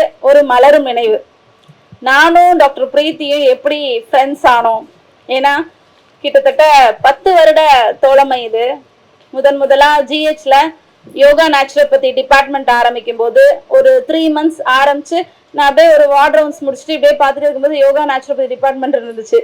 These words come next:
அப்படி எனக்கு வந்து சின்ன வயசுல இருந்தே யோகா அப்படின்னா ரொம்ப பிடிக்கும், மெடிடேஷன், அதை தேடி தேடி போய் கத்துக்கிட்டே இருப்பேன். அதனால அப்படியே என் கால் என்னையே அறியாம அதுக்குள்ள போயிட்டு டாக்டர் பிரீத்தி கிட்ட நான் இன்ட்ரோடியூஸ் பண்ணிட்டேன். "நான் டாக்டர் வேணி, நியூரலஜிஸ்ட்,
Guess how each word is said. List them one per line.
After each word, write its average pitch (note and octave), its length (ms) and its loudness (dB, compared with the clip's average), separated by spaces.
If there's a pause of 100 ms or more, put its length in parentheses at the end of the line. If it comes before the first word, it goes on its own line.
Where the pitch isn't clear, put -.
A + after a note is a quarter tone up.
(300)
அப்படி C#4 320 0
எனக்கு D#4 280 -2
வந்து D#4+ 320 0
சின்ன F4 300 -2
வயசுல E4+ 380 0
இருந்தே D4 500 0
யோகா C#4+ 560 2
அப்படின்னா C4 240 -4
ரொம்ப C4+ 280 -2
பிடிக்கும், A#3+ 540 -8
மெடிடேஷன், B3 560 -2
அதை B3 280 -4 (100)
தேடி E4+ 320 2
தேடி D#4+ 240 -2
போய் D4+ 140 -6
கத்துக்கிட்டே B3+ 400 -2
இருப்பேன். A#3 360 -2 (360)
அதனால C#4+ 400 2
அப்படியே D4+ 380 2
என் C#4 100 -2
கால் C#4+ 340 4
என்னையே D4 400 0
அறியாம C#4 240 2
அதுக்குள்ள C4+ 340 0
போயிட்டு C#4 500 0 (200)
டாக்டர் C4+ 300 -2
பிரீத்தி E4 320 -2
கிட்ட D4 200 2
நான் C#4+ 140 2
இன்ட்ரோடியூஸ் D#4 440 -4
பண்ணிட்டேன். B3+ 420 -2 (220)
"நான் C4+ 200 -4
டாக்டர் C4 280 0
வேணி, C4 420 0
நியூரலஜிஸ்ட், B3+ 1040 0